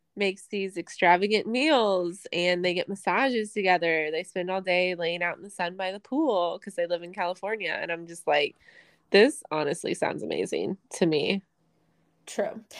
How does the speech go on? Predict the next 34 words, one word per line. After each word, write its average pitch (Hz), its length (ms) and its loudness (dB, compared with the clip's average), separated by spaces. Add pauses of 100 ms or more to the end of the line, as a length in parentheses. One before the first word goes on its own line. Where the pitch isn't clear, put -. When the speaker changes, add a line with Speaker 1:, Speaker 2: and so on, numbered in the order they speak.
Speaker 1:
Just, 202 80 6
Speaker 2:
But 277 100 12
I 294 100 12
was 277 120 2
Speaker 1:
like, 285 200 12
Speaker 2:
also 349 100 4 (160)
Speaker 1:
but 285 120 12
Speaker 2:
like 254 40 -4
Speaker 1:
she's 370 220 6
there 247 180 4
for, 403 100 -2
like, 370 180 0
a 214 60 -2
month. 190 520 -4 (640)
Speaker 2:
Yeah, 262 120 0
she's 311 220 -8
there 262 140 0
for 262 120 -4
a 233 60 2
long 208 200 -8
time. - 380 -16 (400)
Which 320 220 6
I 320 460 8
was 311 180 -2
like, 302 500 0 (800)
I 240 100 6
get 226 220 4
it, 262 320 2
but 226 100 -4
then 233 80 0
I 220 100 4
also 214 260 -2
feel 220 180 -2
like 196 360 -4